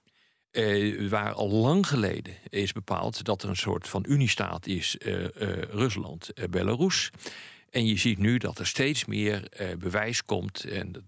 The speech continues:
hebben wij ook heel vaak, eh, gezegd, hebben we ook voorspeld dat dat ging gaan, eh, ging, eh, zou gaan gebeuren, eh, dat, eh, Belarus eigenlijk gewoon een vazalstaat wordt van, eh, eh, van Rusland.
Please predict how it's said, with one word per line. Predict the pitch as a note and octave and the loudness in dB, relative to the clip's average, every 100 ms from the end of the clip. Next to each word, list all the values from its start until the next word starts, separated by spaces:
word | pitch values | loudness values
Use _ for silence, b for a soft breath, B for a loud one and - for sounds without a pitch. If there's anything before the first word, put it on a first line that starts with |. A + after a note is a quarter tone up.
| - | -12
hebben | G2+ G2 | -4 -2
wij | F#2+ | 0
ook | B2 - | -2 -2
heel | A#2 | -2
vaak, | G#2+ A2 F#2 F#2 | -2 -2 -4 -4
eh, | G2+ | -8
gezegd, | - G2+ F2 | -6 -6 -4
hebben | F2 | -4
we | F#2 | -6
ook | - | -6
voorspeld | - - C3 | -6 -2 -2
dat | A#2 F#2 | -2 -4
dat | - | -6
ging | - F#2 - | -4 -4 -2
gaan, | F#2 F#2+ | -4 -4
eh, | - G2+ F2+ | -4 -4 -4
ging, | F#2+ F2+ | -4 -6
eh, | - - G2 G2 F2+ | -10 -10 -8 -8 -4
zou | G2 F#2 | -4 -2
gaan | E2+ | -4
gebeuren, | F2+ A#2 D#3 D#3+ C3 B B B B B B | -4 0 2 2 0 B B B B B B
eh, | - A2 | -2 0
dat, | G2+ B2 A#2 - | 2 2 2 -4
eh, | - G2+ F#2 F2+ | -2 0 0 0
Belarus | F#2 A2 F#2+ F2+ F#2+ | 0 0 0 -2 -4
eigenlijk | - F#2+ F#2+ | -4 -6 -4
gewoon | - F#2 | -2 -2
een | E2 | -2
vazalstaat | F2 E2 F2 - E2 E2+ | -4 -4 -4 -4 -6 -6
wordt | E2 D#2+ - | -8 -10 -8
van, | D2 D#2 | -10 -10
eh, | D2 - - _ _ _ _ | -14 -14 -18 _ _ _ _
eh, | - E2+ F2 E2+ F2 | -10 -8 -8 -10 -8
van | - F2+ | -6 -6
Rusland. | - - - - | -6 -8 -8 -12